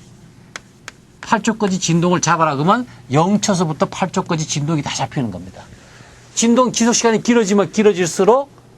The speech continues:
어떤데, 레코드 시간이 많이 걸리겠죠. 분석, 그 저장 시간이 많이 걸리겠죠. 자, 노천 같은 경우는 일, 이 초만 되지만, 터널은 신발부터 바닥공까지 다다다다다다닥 하려 그러면은 한 칠, 팔 초까지 잡아줘야 되겠죠. 보통 한 육 초, 오 초 잡아줍니다.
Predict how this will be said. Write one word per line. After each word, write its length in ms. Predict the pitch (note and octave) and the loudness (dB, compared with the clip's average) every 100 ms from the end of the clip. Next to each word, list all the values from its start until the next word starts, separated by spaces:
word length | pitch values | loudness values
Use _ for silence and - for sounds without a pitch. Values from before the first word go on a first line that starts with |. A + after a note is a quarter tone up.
| - - | -12 -8
어떤데, 420 | C3+ D#3+ D3 B2+ | -4 0 2 4
레코드 400 | D3+ E3 F#3+ F3 | 2 2 0 0
시간이 420 | - F3+ F#3 F3 | -2 0 2 2
많이 200 | - D#3 | -2 -2
걸리겠죠. 600 | B2+ C3 D#3 C#3 - A#2 | -2 -2 -2 -2 -2 -4
분석, 340 | - D#3 C#3+ | -2 -4 -2
그 220 | - B2+ - | -2 -2 0
저장 320 | C#3+ D#3+ E3 | 0 2 0
시간이 260 | D#3+ D3+ | -2 -2
많이 160 | B2 A#2+ | 0 -2
걸리겠죠. 760 | A#2+ A#2 B2+ G#2+ A#2+ A#2+ G#3+ A#3+ - - - - - | -2 -2 -2 -2 2 2 2 -2 -10 -14 -14 -10 -2
자, 80 | D#3 | 2
노천 360 | F3 G3 B3 | 4 4 2
같은 260 | A3 A3 G3+ | 2 2 2
경우는 400 | F#3 F#3 G#3+ F3 | 4 4 2 0
일, 140 | F#3 | 0
이 60 | G3 | 0
초만 280 | - F3+ D3 | 0 0 2
되지만, 420 | D3 C#3+ C3+ C#3+ | 0 2 0 0
터널은 480 | - G3 G3+ A3+ A#3+ - - | 0 2 4 2 -2 -10 -16
신발부터 800 | - - G3+ G3 F#3+ E3+ D#3+ G3+ | -6 -2 2 4 4 0 0 0
바닥공까지 800 | G3 D3+ E3 D#3+ F3+ D#3+ E3+ D#3 D#3 | 2 0 2 2 0 0 0 0 -4
다다다다다다닥 880 | - D3 D3 D3 D3+ D3 D3 D#3 E3 | -8 -2 0 0 0 0 0 2 2
하려 180 | G#3 G3+ | 4 2
그러면은 420 | F3+ E3+ G#3+ C4+ - - - | 2 2 2 0 -4 -20 -6
한 180 | D#3+ C#3 | -4 -4
칠, 160 | - | -4
팔 180 | E3+ F#3+ | -2 -2
초까지 300 | - F3 E3+ | 0 0 0
잡아줘야 400 | D#3 D3 C#3 C#3 | 0 -2 0 0
되겠죠. 420 | A#2+ A2+ A2 A3+ - | 0 -4 -2 -6 -4
보통 320 | - F3+ G3 F#3+ | -4 -2 -2 -4
한 120 | D3+ | -4
육 200 | D#3+ - | -6 0
초, 120 | G3+ | 2
오 240 | C3+ D#3 | 2 2
초 240 | D#3 F#3 - | 2 0 0
잡아줍니다. 680 | C#3+ C3+ A2 G2+ F#2 C#3 | 0 0 -2 -2 2 2